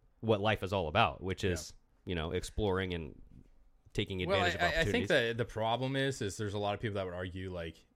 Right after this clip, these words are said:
Speaker 2: a, a sixteen-year-old or a fifteen-year-old's not gonna know what path they wanna go.
Speaker 1: Sometimes they do.
Speaker 2: Sometimes they do.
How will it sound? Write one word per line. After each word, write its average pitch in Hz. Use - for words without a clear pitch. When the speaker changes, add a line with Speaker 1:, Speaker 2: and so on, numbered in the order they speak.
Speaker 2:
a, 92
a 95
sixteen-year-old 104
or 90
a 82
fifteen-year-old's 98
not 90
gonna 98
know 90
what 107
path 113
they 110
wanna 104
go. 104
Speaker 1:
Sometimes 175
they 214
do. 233
Speaker 2:
Sometimes 196
they 170
do. 147